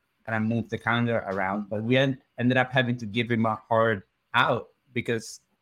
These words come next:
season was coming. We're already kind of booked up, so we couldn't, we couldn't do anything else. So how do you protect yourself with that?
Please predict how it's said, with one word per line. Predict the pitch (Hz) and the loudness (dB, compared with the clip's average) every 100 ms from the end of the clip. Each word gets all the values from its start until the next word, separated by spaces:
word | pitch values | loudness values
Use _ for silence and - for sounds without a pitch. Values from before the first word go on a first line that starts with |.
| _ _ _ _ | _ _ _ _
season | - 131 147 135 | -4 0 2 2
was | 123 | 0
coming. | 120 113 117 113 | -2 0 0 -2
We're | 110 | -2
already | 113 110 98 98 - _ _ _ | 0 0 -2 -6 -10 _ _ _
kind | - 110 | -6 -4
of | 98 | -2
booked | 104 - | -4 0
up, | 147 143 | -2 -2
so | 117 | -6
we | 104 | -6
couldn't, | 98 120 113 110 - | -2 0 0 -2 -6
we | 113 104 | -12 -6
couldn't | 110 104 | -2 -2
do | 107 | -2
anything | 98 98 101 | -2 -4 -4
else. | 104 - - _ _ _ _ _ _ _ - | -4 -6 -20 _ _ _ _ _ _ _ -10
So | 113 | -4
how | 120 | -2
do | 123 | -2
you | 131 | -2
protect | 131 123 123 113 | -4 -4 -4 -4
yourself | 113 - - | -8 -10 -12
with | - | -20
that? | _ | _